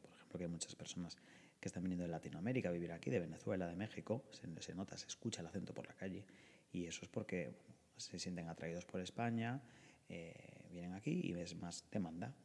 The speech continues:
más demanda de habitantes para la misma oferta del inmueble. Entonces, obviamente, él entendió rápidamente por qué los precios en el barrio de Salamanca estaban creciendo a un ritmo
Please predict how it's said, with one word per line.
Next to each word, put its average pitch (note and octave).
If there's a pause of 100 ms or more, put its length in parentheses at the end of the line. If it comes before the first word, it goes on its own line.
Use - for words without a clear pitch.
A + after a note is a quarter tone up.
más E2+
demanda F#2
de F2+
habitantes G#2 (420)
para C3+
la E2+
misma A2
oferta - (220)
del E2+
inmueble. D2+ (640)
Entonces, F2 (400)
obviamente, F#2
él G#2
entendió G#2+
rápidamente G#2+
por -
qué -
los F2+
precios -
en D#2+
el D#2+
barrio F2+
de F2+
Salamanca G2+
estaban F2+
creciendo F2+
a F2
un F#2
ritmo G#2